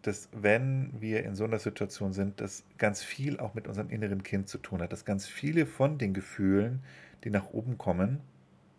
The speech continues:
aus unserem inneren Kind kommen. Und das ist oft sehr schwierig zu sehen, gerade wenn die Emotionen sehr stark sind. Mm, und die sind natürlich auch sehr stark, weil genau wenn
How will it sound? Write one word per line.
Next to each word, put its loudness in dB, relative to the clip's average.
aus 10
unserem -2
inneren 0
Kind -6
kommen. -8
Und 0
das 2
ist 0
oft 4
sehr 4
schwierig -2
zu -2
sehen, 4
gerade 0
wenn 2
die -4
Emotionen 0
sehr -2
stark 0
sind. -2
Mm, 0
und 4
die 6
sind 8
natürlich 0
auch -4
sehr 0
stark, -2
weil 0
genau 4
wenn 0